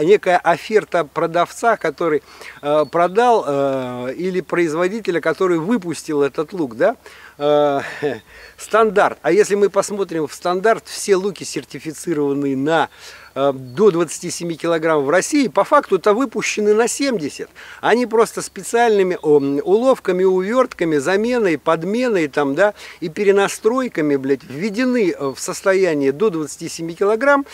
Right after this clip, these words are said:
Вы все это провели крим-экспертизу, блядь, которая у вас вся покупная, блядь, да, бандиты там сидят такие же, как и вы. А, и, э, легализованы по России вот щас все эти луки там, да,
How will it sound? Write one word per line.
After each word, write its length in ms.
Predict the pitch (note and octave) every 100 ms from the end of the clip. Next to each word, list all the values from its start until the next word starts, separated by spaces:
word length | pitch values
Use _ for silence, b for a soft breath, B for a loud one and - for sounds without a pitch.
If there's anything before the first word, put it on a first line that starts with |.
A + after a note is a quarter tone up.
| B B
Вы 220 | - B3+ B3
все 280 | - A3
это 200 | F3 E3
провели 380 | C#3 F#3 G3 F#3+
крим-экспертизу, 1040 | - G3 F#3+ F#3+ - - A3+ - D4 B3+ F#3
блядь, 400 | C#3 C3 - -
которая 400 | E3+ G3+ A3+ E3+
у 80 | F3+
вас 160 | F#3+
вся 300 | - - F#3+
покупная, 920 | - - - C#4+ - G#3+ G3+ D3+ A2+ G2+
блядь, 300 | G#2+ G2+ B2
да, 140 | F3+
бандиты 600 | B2+ F#3+ G#3+ G#3+ G3 D3
там 220 | C3+ A#2+
сидят 340 | - C3 C3 -
такие 360 | D3 - F2+
же, 80 | D#2+ - - B B B
как 240 | - D#3 F3+
и 40 |
вы. 260 | E3 A#2 - B B B C3+
А, 600 | D3 D3 C#3+ C#3 C3+ C3+
и, 320 | F3+ B3 A#3+
э, 220 | G3 D#3+ D#3+
легализованы 720 | E3+ G#3+ G3+ C4+ B3+ G3 D#3+
по 100 | F3
России 400 | F#3 - C4 G#3+
вот 180 | F3
щас 280 | - G#3 G3+
все 260 | - G#3 F3
эти 160 | C#3
луки 400 | F3 G#3+ C4+ F3
там, 280 | C#3+ C3+ B2
да, 220 | D3+ A3+